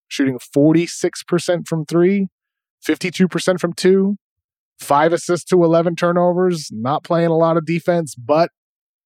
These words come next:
he's had some great moments. In his first game, he had thirty points against top twenty-five ranked Michigan.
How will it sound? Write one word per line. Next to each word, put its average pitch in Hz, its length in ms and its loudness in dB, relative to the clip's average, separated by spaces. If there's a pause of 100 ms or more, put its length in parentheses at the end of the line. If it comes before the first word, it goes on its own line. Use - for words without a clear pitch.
(180)
he's - 200 -8
had 151 220 0
some 156 140 -4
great 156 260 0
moments. 165 400 -2
In 143 80 -2
his 123 140 -6
first 156 360 -2
game, 175 280 0
he 139 140 0
had 135 240 2 (480)
thirty 175 500 0
points 180 400 -2
against 151 480 -4
top 156 240 -2
twenty-five 156 600 -2
ranked 151 260 0
Michigan. 175 560 -2